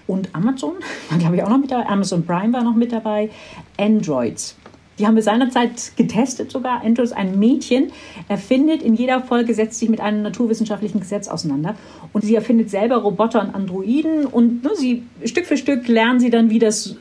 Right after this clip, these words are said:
so geht mit verschiedenen naturwissenschaftlichen Dingen. Der Stupid Sidekick ist ein Mädchen, was jetzt,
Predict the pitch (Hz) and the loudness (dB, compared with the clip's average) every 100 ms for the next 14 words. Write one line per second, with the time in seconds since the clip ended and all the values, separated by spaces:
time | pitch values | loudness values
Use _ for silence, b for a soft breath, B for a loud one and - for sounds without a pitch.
0 | - 180 202 160 196 254 427 - 233 247 | -4 0 2 2 2 2 0 2 2 2
1 | - 220 240 214 202 196 233 214 214 202 | 2 2 4 4 4 2 2 0 0 -2
2 | 180 190 180 180 254 262 B B B B | -4 -4 -2 0 0 0 B B B B
3 | 202 - 247 226 - 214 277 - 262 254 | -4 -2 -4 -4 -2 0 0 0 -2 -2
4 | - - - 220 - 180 180 180 254 - | -8 -4 0 0 0 0 2 4 2 2
5 | 302 247 190 196 175 | 2 2 0 -2 -4